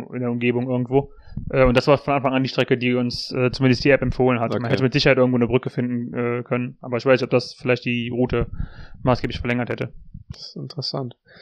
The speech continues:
Speaker 2: Und würdest du die Fa-, Fahrt nochmal machen?
Speaker 1: Ähm, das wurde ich öfter gefragt jetzt. Ähm, ich weiß es nicht. Ich würd mit Sicherheit nochmal so eine Tour machen.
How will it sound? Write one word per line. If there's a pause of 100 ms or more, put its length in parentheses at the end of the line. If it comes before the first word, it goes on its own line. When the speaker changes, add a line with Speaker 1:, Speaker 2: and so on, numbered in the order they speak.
(400)
Speaker 2:
Und
würdest
du
die
Fa-,
Fahrt
nochmal
machen? (600)
Speaker 1:
Ähm,
das
wurde
ich
öfter
gefragt
jetzt. (460)
Ähm,
ich
weiß
es
nicht.
Ich
würd
mit
Sicherheit
nochmal
so
eine
Tour
machen.